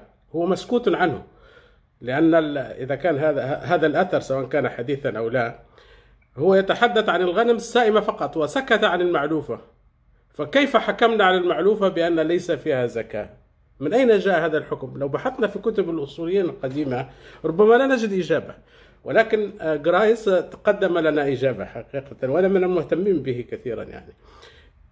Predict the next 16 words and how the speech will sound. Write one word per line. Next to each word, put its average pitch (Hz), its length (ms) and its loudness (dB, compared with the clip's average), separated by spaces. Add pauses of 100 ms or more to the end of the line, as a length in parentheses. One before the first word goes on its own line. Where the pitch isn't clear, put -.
جرايس 233 800 2 (100)
عندما 160 580 -2
اقترح - 640 -2
مبدأ 175 380 0
يسمى 165 340 -2
مبدأ 170 320 -2
الكم، 131 400 0 (1600)
اللي 120 120 -4
هو 151 420 4 (240)
واحد 143 380 -4
من 127 200 -4
مبادئ 127 340 -2
التعاون، 110 520 -10 (520)
مبدأ 185 360 0
الكم 208 360 -2
بمقتضاه 175 720 -2